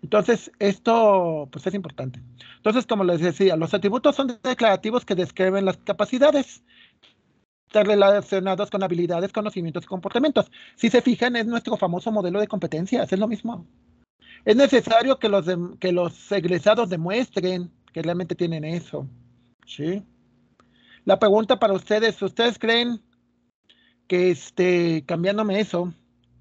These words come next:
<clears throat> que, este,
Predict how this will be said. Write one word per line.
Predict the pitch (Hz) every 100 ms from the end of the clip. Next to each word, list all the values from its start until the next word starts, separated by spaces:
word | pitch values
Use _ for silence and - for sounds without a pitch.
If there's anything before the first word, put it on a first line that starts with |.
| _ -
<clears throat> | 185 127 - _ _ _ _ _ _ _ _ _ _ _ _ - _ _ _
que, | 160 156
este, | 147 - - 165 156 139